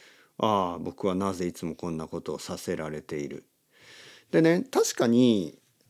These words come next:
あの、学校でもそうだし、会社でもそうだし、あの、なんかこうやらなきゃいけないことっていうのはあるんですね。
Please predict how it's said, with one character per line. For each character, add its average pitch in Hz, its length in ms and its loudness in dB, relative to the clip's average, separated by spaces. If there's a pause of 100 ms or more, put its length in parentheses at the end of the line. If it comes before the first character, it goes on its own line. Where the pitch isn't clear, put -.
(240)
あ 135 120 -2
の、 92 220 -6
学 123 300 2
校 190 240 4
で 190 100 4
も 98 420 2 (380)
そ 160 220 6
う 104 40 6
だ 85 100 -4
し、 - 260 -12 (260)
会 156 220 0
社 190 140 0
で 202 80 0
も 120 140 0
そ 131 180 0
う 120 40 2
だ 87 100 -4
し、 82 460 -8 (160)
あ 95 100 -12
の、 82 480 -10 (960)
な 165 120 2
ん 208 40 0
か - 100 0
こ 90 140 -4
う 82 40 -2
や 95 140 2
ら 165 120 6
な 440 120 6
き 440 120 -2
ゃ 95 40 0
い - 40 -6
け - 140 -6
な 101 120 0
い 95 60 -2
こ 95 140 -4
と - 100 -4
っ - 20 -4
て - 160 -12
い 76 40 -6
う 71 40 -8
の 71 100 -12
は - 180 -18
あ 160 140 4
る 165 120 4
ん 85 80 -2
で - 80 -16
す - 100 -20
ね。 151 140 -16